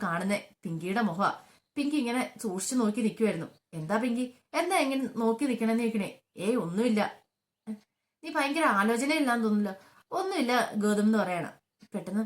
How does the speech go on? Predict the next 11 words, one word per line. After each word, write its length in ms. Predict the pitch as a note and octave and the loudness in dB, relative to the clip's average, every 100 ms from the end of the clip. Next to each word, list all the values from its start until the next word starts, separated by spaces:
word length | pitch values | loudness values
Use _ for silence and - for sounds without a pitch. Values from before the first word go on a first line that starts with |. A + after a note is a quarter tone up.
| - - - - _ | -6 -20 -20 -20 _
ഗൗതം 340 | D#4 E4+ E4+ D4+ | 2 4 4 2
എഴുന്നേറ്റിട്ട് 420 | A#3+ A#3+ B3+ C4 | 2 0 0 0
അങ്ങോട്ട് 220 | A#3 B3 | 0 0
പോകാൻ 340 | A#3 F#3 F3+ G#3+ | 0 0 2 2
തുടങ്ങുമ്പോഴത്തേനും 520 | A3+ G3+ G3+ G3+ A3 G#3+ | 2 2 0 2 0 0
പിങ്കി 240 | G#3+ G#3 B3+ | 0 2 2
ആ 60 | |
കയ്യിലേക്ക് 520 | C4 A3+ F3 F#3+ A3 | 0 -2 -2 0 0
അങ്ങോട്ട് 220 | B3 A3 A3 | 2 0 0
കയറി 180 | F#3+ | -2
പിടിക്കുവാണ്. 480 | A3+ F#3+ D3+ G#3+ E3 | -2 -4 -2 0 -2